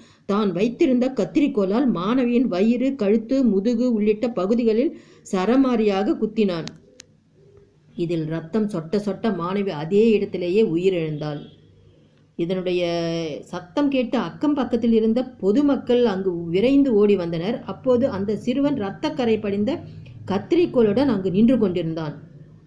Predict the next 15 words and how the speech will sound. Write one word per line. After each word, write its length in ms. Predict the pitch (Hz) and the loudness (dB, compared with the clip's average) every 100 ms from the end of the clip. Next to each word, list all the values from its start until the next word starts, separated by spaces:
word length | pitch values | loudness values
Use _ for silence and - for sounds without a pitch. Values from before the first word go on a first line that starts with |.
| - - | -20 -2
பொதுமக்களை 680 | 208 233 330 302 277 254 226 | 2 4 4 2 2 0 0
பார்த்ததும் 600 | 190 214 233 233 240 320 | -2 -2 0 2 2 0
சிறுவன் 440 | - 233 269 277 | 2 2 4 2
தப்பி 320 | 277 190 - 294 | 2 -4 0 2
ஓட 220 | 233 208 | 2 0
முயன்றான். 480 | 180 180 170 170 165 | -2 -4 -4 -4 -4
ஆனால் 380 | 170 185 220 | -6 -4 -2
அவனை 320 | 214 165 196 226 | -2 -2 -4 -4
பொதுமக்கள் 640 | 185 190 220 196 233 233 | -4 -2 -2 -2 -2 -2
மடக்கி 380 | 165 196 208 233 | -2 -4 -4 -4
பிடித்தனர். 520 | 160 156 156 151 131 - _ _ _ _ - | -6 -8 -8 -8 -12 -18 _ _ _ _ -18
நான் 540 | 151 156 156 160 170 | -14 -12 -10 -10 -10
அநியாயம் 480 | 185 165 170 170 160 | -10 -8 -6 -6 -8
பாருங்க. 280 | 156 151 147 151 | -8 -10 -10 -12
ம்? 240 | 160 170 | -14 -14